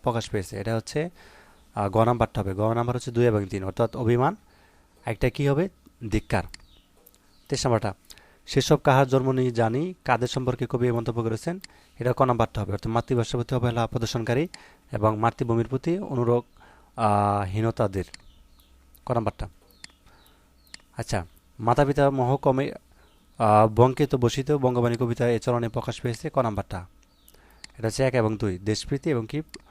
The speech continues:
প্রকৃতিপ্রীতি। তারপর দেখো, "চিরা, আহ, চিরা বলো মুড়ি বলো ভাতের সমান নয়" মাসি বলো, পিসি বলো,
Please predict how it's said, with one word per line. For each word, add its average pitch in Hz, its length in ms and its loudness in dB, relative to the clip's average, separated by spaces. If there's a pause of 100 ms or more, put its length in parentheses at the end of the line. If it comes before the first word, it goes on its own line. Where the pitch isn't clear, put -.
(300)
প্রকৃতিপ্রীতি। 127 680 -4 (1400)
তারপর 127 280 2
দেখো, 135 320 2 (120)
"চিরা, 139 280 0
আহ, 120 640 0 (520)
চিরা 139 300 2
বলো 131 280 2
মুড়ি 131 280 2
বলো 131 380 2 (460)
ভাতের 113 280 0
সমান 107 400 -2
নয়" 147 220 -4 (420)
মাসি 117 280 0
বলো, 123 220 2
পিসি 123 240 -4
বলো, 127 320 -2